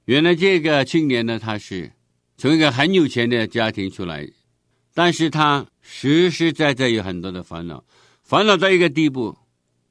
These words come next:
他要去看这个心理医生。所以呢，我们晓得呢，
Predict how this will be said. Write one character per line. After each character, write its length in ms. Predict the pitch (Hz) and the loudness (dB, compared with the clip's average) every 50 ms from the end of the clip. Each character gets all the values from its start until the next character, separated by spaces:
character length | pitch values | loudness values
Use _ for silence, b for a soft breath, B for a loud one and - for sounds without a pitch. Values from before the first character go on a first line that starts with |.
| _ _ _ | _ _ _
他 140 | - 131 127 | -6 -4 -2
要 160 | 123 120 117 | -2 -2 -2
去 140 | 110 110 113 | -2 -4 -6
看 220 | 107 - 110 101 | -4 -4 -4 -4
这 140 | 98 98 95 | -4 -4 -6
个 80 | 90 90 | -6 -6
心 200 | - - 110 98 | -6 -6 -6 -4
理 80 | 85 | -6
医 180 | 73 - 71 78 | -6 -8 -12 -14
生。 220 | 76 82 73 65 - _ _ _ _ _ _ _ _ _ _ _ _ _ _ _ _ _ _ _ b b b b b b b | -14 -14 -16 -16 -18 _ _ _ _ _ _ _ _ _ _ _ _ _ _ _ _ _ _ _ b b b b b b b
所 200 | _ - 190 208 | _ -2 2 2
以 120 | 214 208 202 | 4 4 4
呢， 180 | 185 185 175 170 | 4 4 2 2
我 120 | 131 135 139 | -2 -4 -2
们 160 | 156 185 185 | -2 -4 -4
晓 240 | 175 - 143 120 110 | -2 -2 -4 -4 -4
得 220 | 92 104 104 107 | -6 -6 -6 -6
呢， 220 | 101 101 90 87 | -6 -8 -12 -14